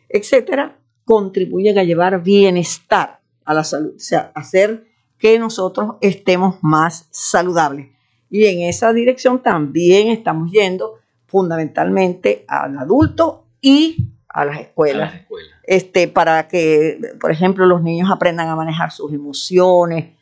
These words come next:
Speaker 1: para que los niños aprendan a identificar este, cuáles son sus habilidades, porque eso es una de las cosas que tenemos que también cultivar,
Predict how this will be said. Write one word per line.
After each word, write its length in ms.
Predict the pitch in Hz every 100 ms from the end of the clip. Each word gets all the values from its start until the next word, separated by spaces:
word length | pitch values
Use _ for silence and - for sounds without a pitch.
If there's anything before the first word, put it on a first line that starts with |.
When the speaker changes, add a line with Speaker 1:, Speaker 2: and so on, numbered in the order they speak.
| _ _
Speaker 1:
para 220 | - 170
que 80 | 160
los 160 | 156 151
niños 260 | 160 170 180
aprendan 560 | 175 165 165 160 160
a 140 | 156 156
identificar 1080 | 175 165 151 - - 147 170 165 165 156 _ _ _
este, 540 | - 185 165 - 175 -
cuáles 280 | 185 208
son 160 | - 247
sus 180 | 240 277
habilidades, 480 | 220 185 170 269 214
porque 300 | - - -
eso 200 | 165 226
es 60 |
una 140 | 240 233
de 80 | 214
las 100 | 214
cosas 260 | 208 233
que 80 | 226
tenemos 300 | 196 180 190
que 80 | 190
también 300 | 190 180 175
cultivar, 760 | 185 196 170 165 156 160 139